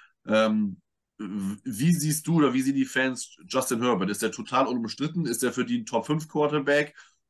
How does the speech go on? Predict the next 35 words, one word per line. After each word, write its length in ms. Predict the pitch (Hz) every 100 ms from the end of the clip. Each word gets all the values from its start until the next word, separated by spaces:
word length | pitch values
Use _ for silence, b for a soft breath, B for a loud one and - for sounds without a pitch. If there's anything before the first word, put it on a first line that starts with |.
| -
Ist 140 | 131
er 120 | 110
da, 320 | 113 117 117
also 200 | 113 104
natürlich, 420 | 104 104 92 127 113
man 100 | 101
sagt 180 | 117
ja 100 | 120
immer 220 | 101 104 98
Winston 360 | 113 131 107
kein 220 | - 101
Quarterback-Stat, 880 | 95 113 123 123 123 - 127 135 -
aber 480 | 101 101 107 - - b b _ -
hat 160 | -
er 80 | 123
da 160 | 117 110
irgendwie 320 | 123 120 123
an 140 | 110
gewissen, 600 | 110 107 117 131 123 120
äh, 380 | 95 113 117 113
Leistungen 680 | 85 101 107 131 139 120 -
auch 240 | 110 117
eine 140 | 113 107
Mitteil-, 1000 | 127 135 - - 123 143 151 156 147 143 _
ich 160 | 90
nenn-, 180 | 95 110
ich 120 | 104
will 100 | 104
die 80 | 131
gar 140 | 120 117
nicht 140 | 131
von 140 | 110
Schuld 420 | 95 - 139 170 151
reden, 320 | 160 165 160
aber, 300 | 107 117 113